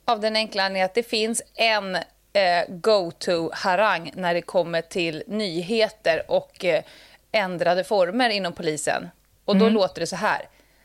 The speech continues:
Speaker 1: "Det går aldrig."
Speaker 2: <laughs> Ja,
Speaker 1: Och då
Speaker 2: exakt.
Speaker 1: tänker jag att du jobbar i Örebro, så då
Speaker 2: Ja.
Speaker 1: plussar man också på:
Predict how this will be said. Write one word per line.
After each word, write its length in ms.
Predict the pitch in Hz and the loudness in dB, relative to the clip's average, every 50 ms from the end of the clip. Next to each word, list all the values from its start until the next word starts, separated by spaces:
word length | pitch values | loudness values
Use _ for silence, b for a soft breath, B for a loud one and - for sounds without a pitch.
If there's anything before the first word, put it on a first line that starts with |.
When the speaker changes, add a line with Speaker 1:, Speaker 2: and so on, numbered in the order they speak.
| b b | b b
Speaker 1:
"Det 240 | - 214 233 247 | 0 2 2 2
går 240 | 233 214 247 247 247 | 2 4 4 4 4
aldrig." 720 | 247 247 254 240 175 165 175 185 196 202 208 196 156 - - | 4 4 4 2 2 0 -4 -2 0 0 0 0 -2 -2 -2
Speaker 2:
<laughs> 360 | 277 - - - 254 - - | -2 -2 0 -2 -4 -2 2
Ja, 320 | 247 254 220 202 190 180 B B B B B B B | 2 2 4 4 2 0 B B B B B B B
Speaker 1:
Och 80 | - 247 | 4 4
då 0 | |
Speaker 2:
exakt. 180 | 294 269 262 330 | 4 4 4 2
Speaker 1:
tänker 200 | 359 320 277 320 | 2 2 2 2
jag 40 | |
att 60 | 294 285 | 0 2
du 60 | 285 | 2
jobbar 440 | 277 330 339 339 247 226 262 247 240 | 4 4 4 4 4 2 2 2 4
i 120 | 247 262 | 4 4
Örebro, 460 | 262 262 277 269 220 247 330 466 440 190 165 - | 4 4 4 2 2 2 4 4 4 2 -2 -4
så 140 | - - 247 | -2 0 2
då 80 | 233 | 4
Speaker 2:
Ja. 100 | 277 269 254 | 4 4 4
Speaker 1:
plussar 240 | 254 - - 370 339 | 4 4 2 2 4
man 120 | 339 294 | 4 4
också 220 | 277 262 262 311 | 4 2 0 0
på: 240 | 240 302 330 262 - | 2 4 4 4 4